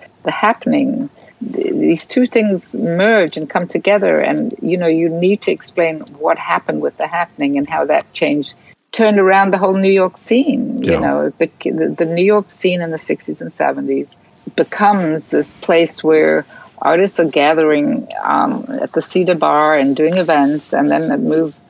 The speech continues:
Speaker 1: the next generation moves to the Judson Church, and the history of New York, uh,
Speaker 2: Yeah.
Speaker 1: becoming the avant-garde center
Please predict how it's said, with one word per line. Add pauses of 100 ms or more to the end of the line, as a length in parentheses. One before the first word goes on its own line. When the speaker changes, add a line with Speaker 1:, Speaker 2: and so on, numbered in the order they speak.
(160)
Speaker 1:
the
next
generation
moves
to
the (480)
Judson
Church,
and (280)
the
history
of
New
York, (300)
uh,
Speaker 2:
Yeah.
Speaker 1:
becoming (340)
the
avant-garde
center